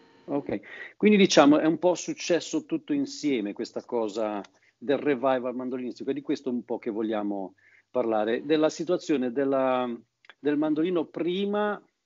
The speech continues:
e dopo, e, e adesso, diciamo, e poi come si è evoluta tra prima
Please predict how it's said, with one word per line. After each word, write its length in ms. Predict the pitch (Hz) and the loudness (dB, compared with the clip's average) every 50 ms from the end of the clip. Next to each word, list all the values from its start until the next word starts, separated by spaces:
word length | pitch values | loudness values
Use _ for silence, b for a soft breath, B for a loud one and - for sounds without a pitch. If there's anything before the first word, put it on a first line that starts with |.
| _ _ _ _ _ - - - - - | _ _ _ _ _ -20 -20 -20 -20 -12
e 220 | - 147 143 143 123 | -6 -4 -4 -2 -2
dopo, 720 | 120 143 143 143 143 143 - 147 143 147 147 147 - - | 0 2 2 2 0 0 -2 -2 0 0 -2 -4 -8 -10
e, 160 | - 139 143 - | -8 -8 -6 -4
e 100 | 139 139 | -2 -2
adesso, 400 | 139 120 127 123 131 127 - 110 | -2 0 0 -2 -4 -4 -6 -10
diciamo, 260 | 101 101 - 110 110 | -10 -6 -6 -4 -4
e 80 | 123 - | -4 -2
poi 160 | - 156 147 | 0 0 0
come 220 | 151 165 156 156 | 2 2 2 2
si 140 | 151 - 165 | 2 2 0
è 20 | 156 | 2
evoluta 420 | 143 147 143 143 156 156 151 143 | 2 2 2 2 2 0 0 -2
tra 180 | - - 143 139 | -4 -2 -4 -4
prima 500 | - - 123 135 139 139 139 139 135 | -4 -6 -6 -4 -2 0 0 -2 -4